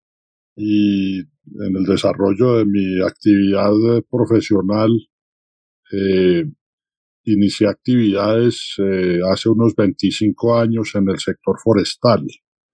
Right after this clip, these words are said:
Fui allí, fue allí donde realmente hice el clic que usted menciona, aunque anteriormente, eh, haciendo,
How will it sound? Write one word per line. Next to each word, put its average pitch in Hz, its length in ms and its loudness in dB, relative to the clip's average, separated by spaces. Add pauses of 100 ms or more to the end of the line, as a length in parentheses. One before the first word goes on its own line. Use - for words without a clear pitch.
(720)
Fui 101 320 2
allí, 110 600 0
fue 107 160 2
allí 113 240 2
donde 107 480 0
realmente 104 960 2
hice 104 320 -2
el 104 220 -2 (140)
clic 110 280 2 (260)
que 120 100 2
usted 110 320 0
menciona, 107 600 0 (640)
aunque 101 260 -2
anteriormente, 107 1000 0
eh, 98 400 -8 (540)
haciendo, 110 640 0